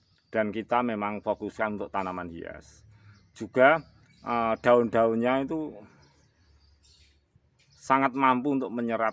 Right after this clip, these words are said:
polutan yang ada di sekitar kita. Ini juga keistimewaan tumbuhan ini. Mari kita budidayakan tanaman di sekitar kita, boleh apa saja, di lahan yang sempit.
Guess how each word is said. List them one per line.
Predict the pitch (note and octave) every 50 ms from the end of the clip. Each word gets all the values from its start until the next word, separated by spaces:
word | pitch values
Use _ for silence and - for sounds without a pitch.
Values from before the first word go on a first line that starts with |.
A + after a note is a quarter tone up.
| - - _ _ -
polutan | B2+ A#2+ A2+ A2+ G#2+ - G#2+ G#2 G2 G2+ G#2
yang | - A2 A2+ A2 G#2+
ada | - - G#2+
di | F2
sekitar | - - G#2 - - G2 F#2+ -
kita. | - G2 - G2 F#2+
Ini | G2+ A2+ C#3+ C4 B3 - - - _ _
juga | C#3 B2 D3 C3+ B2+
keistimewaan | - C#3 C#3 - - C3+ C3 C3 B2+ C3 C3 B2+
tumbuhan | B2 B2 A#2+ A2+ A2 G#2+ G#2+
ini. | A2 A2+ A#2 A#2 - A2 G#2 G2+ F#2+ _ _ _ _ _ _ _ _ _ _ _ _ _ _ _ _ _ _ _ _ _ _ _ _ _ _ _ _ _ _ _ _ _ _ _ _ _ _ _ _ _ _ _ _ -
Mari | G#2+ A2+ A#2 C3 D#3+ E3 -
kita | B2+ G2 - A2 G#2 G2+ G2+ G2 F#2
budidayakan | - G#2+ F#2+ F#2+ F#2+ - G#2+ G2 F#2+ F#2+ - A2+ A#2 A2 -
tanaman | G2 G2 F#2+ F#2+ F#2+ F#2
di | F#2 - E2+
sekitar | E2+ F2 - E2+ - F#2 -
kita, | - F2 E2+ - G#2 G#2+
boleh | - B2 B2 B2+ B2+
apa | B2 A#2 - A#2 A2+
saja, | - A#2 A2+ - - G#2+ G2 - F#2 F2 E2+ _ _ _ _ _ _ _ _ _ _ _ _ _ _ _ _ _ _ _ _ _ _
di | A#2 A#2+
lahan | A#2 A2 A2 A2+ A2+
yang | A2+ A2+ A2+ G#2+
sempit. | A2+ A2 A2 G#2+ A2 G#2+